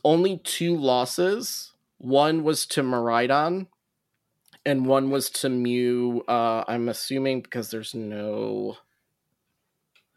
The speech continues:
uh, I, they don't show me what kind of Mew it was. Uh, was Mew, and so Mew and, uh, one Miraidon. His ties were Palkia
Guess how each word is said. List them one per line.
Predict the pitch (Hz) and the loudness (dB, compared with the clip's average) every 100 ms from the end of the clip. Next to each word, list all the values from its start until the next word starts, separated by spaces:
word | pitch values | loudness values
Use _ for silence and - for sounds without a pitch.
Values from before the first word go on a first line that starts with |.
| _ _ _ _ _ | _ _ _ _ _
uh, | - 58 55 53 - | -10 -8 -8 -10 -10
I, | - - _ _ _ _ _ _ | -10 -12 _ _ _ _ _ _
they | 110 | -8
don't | 98 | -8
show | 95 101 | -6 -6
me | 98 | -6
what | 98 95 - | -8 -10 -8
kind | 113 101 | -8 -6
of | |
Mew | 95 92 104 | -6 -6 -8
it | - | -8
was. | 98 92 - - - | -8 -8 -12 -10 -2
Uh, | 120 107 104 104 - _ _ | 0 2 0 -4 -10 _ _
was | 123 127 110 | -2 0 0
Mew, | 127 110 - - _ _ _ | -4 -4 -8 -12 _ _ _
and | 120 123 123 117 | -2 0 0 -2
so | - 127 | 0 2
Mew | 127 147 170 180 | 4 4 6 4
and, | 139 139 135 131 - _ _ _ _ _ - - _ _ | 2 2 2 0 -4 _ _ _ _ _ -20 -20 _ _
uh, | 113 117 110 | -2 0 -2
one | 98 123 123 | 2 2 2
Miraidon. | 123 113 107 95 95 - - | 0 0 -2 -4 -8 -12 -10
His | 110 - | -8 -8
ties | - 131 135 160 175 - | 2 4 4 2 -2 -6
were | 131 127 123 123 117 - _ _ _ _ - | -2 0 0 -2 -4 -8 _ _ _ _ -4
Palkia | - 135 131 160 180 208 | 2 2 2 2 2 2